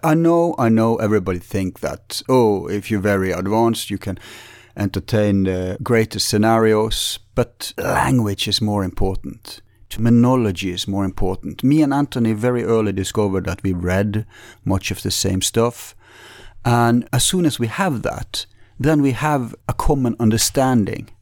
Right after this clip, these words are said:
uh, of interpretation and descriptions.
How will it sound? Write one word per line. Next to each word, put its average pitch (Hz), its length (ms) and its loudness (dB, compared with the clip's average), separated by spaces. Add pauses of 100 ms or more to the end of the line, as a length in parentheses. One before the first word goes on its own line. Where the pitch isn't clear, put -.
uh, 107 340 4
of 113 280 2
interpretation 110 920 0
and 95 100 2
descriptions. - 840 -2